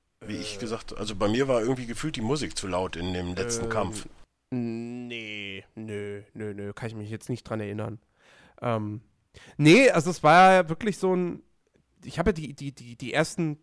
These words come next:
Speaker 2: drei Episoden habe ich ja immer schön bei ihrem Release gespielt und da war's für mich wirklich immer so, so ein stetiges Auf.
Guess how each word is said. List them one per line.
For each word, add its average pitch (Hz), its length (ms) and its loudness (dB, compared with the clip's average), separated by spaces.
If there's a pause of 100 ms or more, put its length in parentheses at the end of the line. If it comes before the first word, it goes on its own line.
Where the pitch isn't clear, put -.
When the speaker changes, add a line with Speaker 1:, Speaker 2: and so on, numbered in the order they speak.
Speaker 2:
drei 165 920 0 (140)
Episoden 220 680 -2
habe 185 140 -4
ich 165 120 -6
ja 165 140 0
immer 180 260 -2
schön 180 280 -2
bei 156 120 -2
ihrem 151 240 -4
Release 139 440 -6
gespielt 277 560 -8
und 170 180 -8
da 190 160 4
war's 214 200 2
für 208 100 -2
mich 185 340 -10
wirklich 214 320 -10
immer - 160 -10
so, 180 320 -4 (200)
so 175 120 0
ein 165 60 2
stetiges 190 500 -4
Auf. 202 400 2